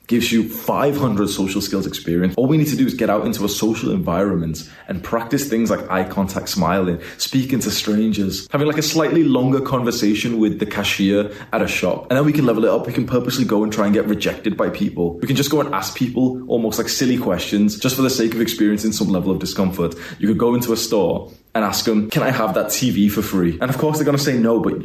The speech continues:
you weren't really trying to get the T V. You just wanted to experience the discomfort of just being in a social situation and getting rejected by someone. Congratulations, just by doing that weird activity,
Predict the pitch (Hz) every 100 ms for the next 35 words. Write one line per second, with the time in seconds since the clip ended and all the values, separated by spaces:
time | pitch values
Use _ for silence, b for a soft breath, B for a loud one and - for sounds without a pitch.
0 | - - 92 117 139 113 107 107 117 104
1 | 98 95 104 104 95 95 107 104 104 95
2 | - - 85 90 95 98 95 110 104 127
3 | - 95 - - 107 110 101 - 110 104
4 | 101 101 - 104 107 85 82 82 87 82
5 | 87 - 95 95 95 90 78 78 B B
6 | 113 107 113 110 107 101 120 135 123 120
7 | 107 95 95 120 135 - - - 113 113
8 | - 80